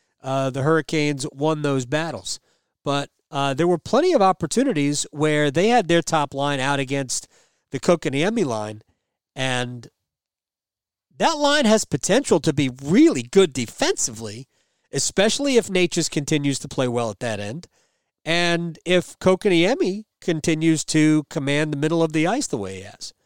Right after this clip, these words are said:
Uh, so there was no real matchup for Jordan Staal tonight, although I thought Jesper Fast was an outstanding player.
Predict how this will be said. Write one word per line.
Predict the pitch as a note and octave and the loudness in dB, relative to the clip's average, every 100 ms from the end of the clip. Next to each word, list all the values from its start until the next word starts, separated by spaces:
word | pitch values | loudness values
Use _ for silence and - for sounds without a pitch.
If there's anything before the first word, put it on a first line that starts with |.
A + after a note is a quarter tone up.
| _ _ _ _ _ | _ _ _ _ _
Uh, | - A2 - | -20 -18 -6
so | - D3+ C#3 C3+ _ - | 0 2 2 0 _ 0
there | C4+ | 4
was | C#4+ B3 | 4 6
no | D#4 C4 | 6 6
real | F#3+ F#3 E3 | 6 6 4
matchup | B2+ A#2+ B2+ - G#2+ - - _ _ _ _ | 2 -2 -2 -4 -6 -8 -20 _ _ _ _
for | C3+ C3 B2 B2+ C#3+ | -6 -4 -4 -6 -6
Jordan | D3 C#3 B2 | 0 0 0
Staal | A#2+ - B2 A#2 | -6 -2 0 0
tonight, | - G#2 G#2+ - | -4 -6 -6 2
although | F#3 G#3 C#4 | 4 6 8
I | F#3+ | 6
thought | G3 F3 D#3 | 4 2 2
Jesper | D#3 E3 - | 0 -2 -4
Fast | C3 E3+ B2+ B2+ D#3+ | 0 2 2 0 -2
was | C#3 | -2
an | C3 | 0
outstanding | B2 - A#2 A2 A2 | -2 -2 -4 -4 -6
player. | D#3 C#3+ - | -4 -4 -4